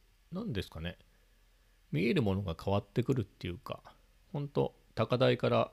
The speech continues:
見下ろした小学校の校庭だ、校庭が面白いなと思ってみたり、なんか、なんてことのない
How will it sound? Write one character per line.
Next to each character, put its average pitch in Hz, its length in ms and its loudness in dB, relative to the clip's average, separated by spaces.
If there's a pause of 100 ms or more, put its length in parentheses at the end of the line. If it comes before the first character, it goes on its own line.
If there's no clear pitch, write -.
見 113 140 -2
下 110 100 0
ろ 110 120 0
し - 100 -8
た - 360 -2 (680)
小 123 160 -2
学 113 140 2
校 90 120 -4
の 80 100 -4
校 92 280 -4
庭 - 180 -2
だ、 - 180 -8 (240)
校 101 240 -4
庭 92 120 -2
が - 180 -4
面 110 180 -2
白 107 160 0
い 87 40 -2
な 92 120 0
と - 140 -6
思 92 100 -2
っ - 20 -4
て - 140 -10
み 80 80 -10
た - 140 -4
り、 82 120 -14 (800)
な - 80 -4
ん 151 40 -2
か、 123 80 0
な 107 160 0
ん 117 60 -4
て - 200 -2
こ 127 160 -2
と 127 140 0
の 123 80 0
な 117 180 0
い - 120 -4